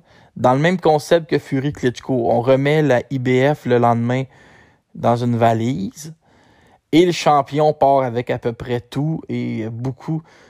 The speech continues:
de notoriété. Donc, euh, ce combat-là pourrait avoir lieu, ben,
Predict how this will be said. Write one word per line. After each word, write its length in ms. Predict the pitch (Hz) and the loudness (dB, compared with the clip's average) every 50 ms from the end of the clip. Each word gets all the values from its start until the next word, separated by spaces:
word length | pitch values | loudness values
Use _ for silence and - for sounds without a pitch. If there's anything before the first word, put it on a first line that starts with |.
| _ _ _ - | _ _ _ -14
de 180 | 151 - 127 127 | -4 0 0 2
notoriété. 1080 | 127 123 117 123 - - 131 127 127 123 117 120 120 117 113 - - 127 120 117 117 _ _ _ _ - - - _ _ _ _ - | 2 2 0 -2 0 2 0 0 0 -2 -4 -2 -2 -2 -4 -4 -6 -6 -6 -6 -8 _ _ _ _ -20 -20 -20 _ _ _ _ -4
Donc, 360 | - 123 135 147 151 - - | 0 0 2 2 0 0 0
euh, 300 | 123 117 117 120 120 - - - _ _ _ _ _ - | 0 2 2 2 0 -2 -4 -6 _ _ _ _ _ -12
ce 100 | 175 - | -10 -4
combat-là 480 | - 143 139 135 143 143 143 156 160 147 117 - - - - _ - | 0 0 2 2 2 2 2 2 0 -2 -4 -10 -16 -20 -20 _ -8
pourrait 240 | - 135 127 139 151 | -4 -2 0 2 2
avoir 360 | 147 143 123 139 139 135 131 | 2 2 0 -2 -2 -2 -2
lieu, 380 | 123 120 123 135 147 151 160 156 - _ _ _ _ _ _ _ _ _ _ _ _ _ 127 | -2 -2 0 0 2 0 0 -2 -8 _ _ _ _ _ _ _ _ _ _ _ _ _ -10
ben, 260 | 120 120 117 - | -6 -4 -4 -4